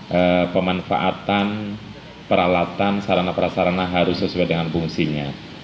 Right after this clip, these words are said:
Lemari sudah ada kotaknya, sudah ada lokernya, jangan di atasnya dikasih barang-barang yang nggak karu-karuan,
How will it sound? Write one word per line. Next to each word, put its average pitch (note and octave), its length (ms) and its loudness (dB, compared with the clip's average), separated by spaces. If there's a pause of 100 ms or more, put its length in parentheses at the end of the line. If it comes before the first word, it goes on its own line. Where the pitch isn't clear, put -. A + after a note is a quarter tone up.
Lemari G#2 640 2
sudah F#2+ 440 2
ada F#2+ 200 2
kotaknya, G2 800 2
sudah F#2 280 2
ada F#2 120 2
lokernya, F#2+ 800 0 (380)
jangan G2+ 480 2
di G2 100 0
atasnya F2+ 560 0
dikasih E2+ 540 0
barang-barang E2 560 2
yang D#2+ 160 -2
nggak D2+ 160 -2
karu-karuan, D2+ 640 -2